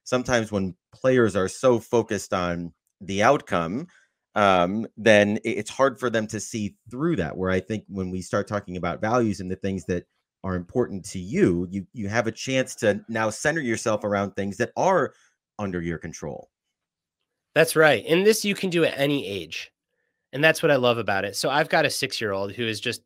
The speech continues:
Speaker 2: loves basketball, and who knows how long that'll be the case, but for now it's the case. And when we play outside, um, I'm really careful not to let him win every game, but to always make the games close.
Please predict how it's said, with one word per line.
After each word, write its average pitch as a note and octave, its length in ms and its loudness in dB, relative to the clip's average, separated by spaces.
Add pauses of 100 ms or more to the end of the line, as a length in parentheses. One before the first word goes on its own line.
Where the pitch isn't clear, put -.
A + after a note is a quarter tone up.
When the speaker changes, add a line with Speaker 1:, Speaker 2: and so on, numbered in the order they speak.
(320)
Speaker 2:
loves C#3+ 440 2
basketball, G2+ 600 -4
and A2 80 -12
who D3 120 -4
knows B2+ 180 0
how B2+ 100 -4
long A2 240 -2
that'll G2+ 180 0
be F#2 140 -6
the F2+ 80 -12
case, - 400 -12
but G2 120 -12
for - 140 -6
now A2 220 2
it's G#2 160 -4
the F2+ 80 -12
case. - 440 -10 (680)
And B2 420 0 (460)
when C#3+ 220 2
we F3 140 0
play C#3+ 460 4
outside, B2 760 0 (480)
um, A#2+ 520 -2 (160)
I'm D3+ 100 -2
really A3+ 220 4
careful B2 680 2
not C#3+ 260 0
to E3 80 -8
let C#3+ 140 -2
him B2+ 100 -2
win C3 340 -2 (100)
every D#3+ 240 -6
game, F#3+ 300 -4 (600)
but D3 120 0
to D3+ 100 -4
always D#3 320 2
make D#3 160 -2
the D3+ 80 -6
games B2+ 240 -2
close. - 520 -8